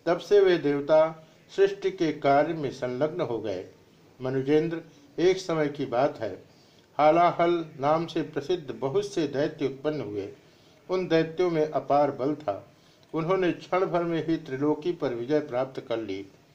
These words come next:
ब्रह्मा जी से वर पाकर वे अत्यंत अभिमानी हो गए थे।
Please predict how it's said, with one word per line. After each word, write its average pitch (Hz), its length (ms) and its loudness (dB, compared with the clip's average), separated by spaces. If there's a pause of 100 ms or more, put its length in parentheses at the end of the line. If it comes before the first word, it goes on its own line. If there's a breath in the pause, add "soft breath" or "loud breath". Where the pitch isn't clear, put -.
(440 soft breath)
ब्रह्मा 170 340 2
जी 160 200 2
से 160 160 0
वर 143 200 6
पाकर 147 500 2 (440 loud breath)
वे 175 220 2
अत्यंत 180 480 -2
अभिमानी 139 560 -2
हो 143 180 2
गए 113 220 -2 (100)
थे। 98 140 -6